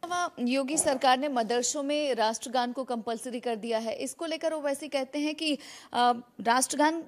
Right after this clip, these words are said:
तो सब लोग गाते हैं, ऐसे में कंपलसरी करने की जरूरत क्या थी? ऐसे में जिस तरीके से कंपलसरी किया गया है,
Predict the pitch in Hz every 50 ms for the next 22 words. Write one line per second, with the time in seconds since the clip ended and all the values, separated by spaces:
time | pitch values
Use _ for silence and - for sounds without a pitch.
0 | - _ 359 349 320 - 311 277 233 285 311 320 262 262 247 247 254 - 262 247
1 | 240 240 - - 262 262 262 339 349 339 349 - - 262 233 226 277 269 269 -
2 | 302 311 320 - 285 262 254 269 262 294 285 220 226 240 226 247 269 269 262 269
3 | 277 254 254 254 269 262 - - 254 254 - 302 294 294 302 302 240 277 277 -
4 | 285 262 269 262 285 269 262 285 277 - 262 240 220 262 247 233 - 269 269 269
5 | - 247 254 254 254 240 247 233 233 233 233 240